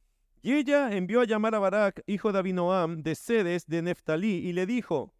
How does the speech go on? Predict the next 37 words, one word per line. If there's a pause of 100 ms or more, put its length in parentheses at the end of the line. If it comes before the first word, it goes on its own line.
(400)
"¿No
te
ha
mandado
Jehová,
Dios
de
Israel,
diciendo,
'Ve,
junta
a
tu
gente, (680)
eh,
en
el
monte
de
Tabor,
y
toma
contigo
diez
mil
hombres
de
la
tribu
de
Neftalí
y
de
la
tribu
de
Zabulón,